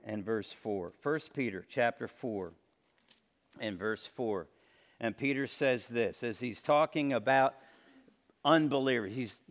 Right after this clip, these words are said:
calls them pagans, those who don't have a relationship with God by faith in Jesus Christ. Verse four, "They,"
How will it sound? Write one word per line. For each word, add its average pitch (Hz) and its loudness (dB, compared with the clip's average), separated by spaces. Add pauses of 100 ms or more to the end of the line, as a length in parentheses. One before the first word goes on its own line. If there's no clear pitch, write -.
calls 160 8
them 135 0
pagans, 123 0
those 143 2
who 151 2
don't 143 0
have 135 2
a 127 0
relationship 123 -2
with - -10
God 120 2
by 113 0
faith 127 -2
in 120 -4
Jesus 117 -8
Christ. 107 -2 (380)
Verse 135 0
four, 139 2
"They," 117 6